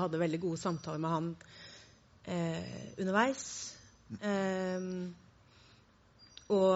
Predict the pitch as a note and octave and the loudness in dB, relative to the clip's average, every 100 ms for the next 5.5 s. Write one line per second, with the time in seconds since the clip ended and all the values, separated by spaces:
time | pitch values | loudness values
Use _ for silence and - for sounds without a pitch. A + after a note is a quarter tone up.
0 | F#3 F#3 F3+ F3+ F3 F#3 - - - - | 6 4 2 2 0 -4 -12 -20 -20 -20
1 | - F3 - - A#3+ - - - - G3 | -10 -10 -10 -2 -2 -2 -14 -18 -2 4
2 | E3+ F#3 F#3+ F#3+ G3 E3 E3 - F3 D3 | 6 4 2 2 2 2 -2 2 4 4
3 | D#3+ G3+ G3 F#3 G3 F#3 E3 E3 D#3 D3+ | 4 4 2 -6 -6 -4 -2 -4 -6 -2
4 | F3+ F3 D3+ D#3 D#3+ D3+ D#3 - E3 D#3+ | 4 4 4 0 0 -2 -4 -6 -6 -4
5 | D3 E3+ F3+ F#3 E3 | -2 -4 -4 2 2